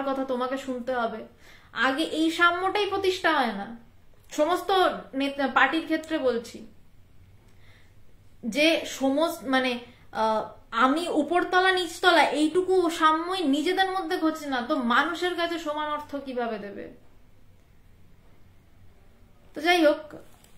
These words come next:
তো স্বামীজি এইভাবে সাম্যবাদের কথা বলছে, আমাদের মনে হয় আমাদের একটু দেশের দিকে তাকানো উচিত বাইরের সাম্যবাদ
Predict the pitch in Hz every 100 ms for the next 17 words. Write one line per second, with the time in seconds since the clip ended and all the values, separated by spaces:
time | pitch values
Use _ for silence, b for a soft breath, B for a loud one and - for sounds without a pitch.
0 | - 269 - 233 277 330 370 381 - 320
1 | 359 381 330 311 320 339 349 349 320 330
2 | 339 320 294 285 320 330 302 320 339 320
3 | 330 330 339 294 311 277 294 320 294 277
4 | 294 277 262 233 262 269 302 302 285 277
5 | 277